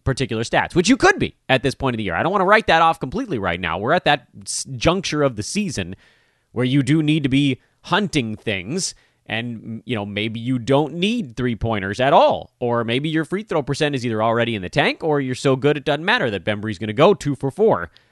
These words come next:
in a ball game where he plays thirty-five minutes. In those instances, awesome. You know, target some steals, and he'll get you a couple rebounds and assists just to kind of f-, keep you from falling off the board in those numbers. Otherwise,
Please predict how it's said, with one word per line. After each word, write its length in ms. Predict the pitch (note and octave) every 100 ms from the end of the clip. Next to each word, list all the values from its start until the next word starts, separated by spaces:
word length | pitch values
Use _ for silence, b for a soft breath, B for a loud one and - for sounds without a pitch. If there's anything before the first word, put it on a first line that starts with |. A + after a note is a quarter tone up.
| b
in 120 | A2+
a 60 | A2+
ball 200 | A2+ A2+
game 200 | A2 G#2+
where 80 | B2
he 60 |
plays 280 | B2 D#3 B2+
thirty-five 540 | C3 A2+ A2+ G#2 F2+ F2
minutes. 300 | D#2+ D#2 - b b b b b b _ _ _
In 200 | F#3 F#3
those 240 | F3 F3
instances, 800 | F#3+ F#4+ F3 C#3+ C3+ C3 G3+ - - _
awesome. 440 | F3+ D#4 - F#2+ - _
You 80 | C3+
know, 160 | D3+ F#3 -
target 500 | - F#3 A#3+ F#3+ -
some 160 | D3
steals, 680 | B2+ - D3 G#2+ D#2+ - - -
and 160 | B2 B2
he'll 120 | C3
get 220 | B2+ C3
you 60 | C3+
a 40 |
couple 300 | A#2+ A#2+ B2
rebounds 420 | A#2 B2 A2+ A2 A2
and 80 |
assists 340 | G#2 - A#2 -
just 220 | - -
to 60 | -
kind 120 | A2
of 80 | -
f-, 360 | - - - _ _ _ _
keep 260 | - D#3+ A#2+
you 80 | B2+
from 160 | A#2
falling 380 | G#2+ A2+ G#2+ G#2+
off 180 | G2 -
the 80 | G2
board 240 | G2+ G2
in 80 | F#2
those 280 | F2 E2+ F#2+
numbers. 500 | G2+ D#2+ D2+ C#2+ - b b b b b b _ _ -
Otherwise, 960 | B3 B3+ G#3+ C#3 G#2+ F#2+ B2+ E3 -